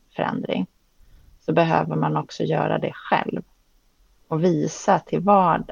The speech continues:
i vardagen liksom, hur man själv vågar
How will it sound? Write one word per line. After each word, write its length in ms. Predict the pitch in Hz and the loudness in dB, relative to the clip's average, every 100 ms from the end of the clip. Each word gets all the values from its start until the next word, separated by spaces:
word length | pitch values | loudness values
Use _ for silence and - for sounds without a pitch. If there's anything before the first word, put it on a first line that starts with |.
| - | -6
i 80 | 160 | 2
vardagen 680 | 202 202 185 170 - - - | 6 6 6 2 -2 -6 -8
liksom, 400 | - - - 156 _ _ _ _ | -12 -10 -8 -8 _ _ _ _
hur 240 | - 160 151 | -4 -2 0
man 360 | 156 - - - _ _ _ | 0 -2 -4 -8 _ _ _
själv 760 | - - 254 185 156 156 165 160 | -20 6 8 8 4 -4 -8 0
vågar 480 | 160 - 160 - | 2 2 0 -6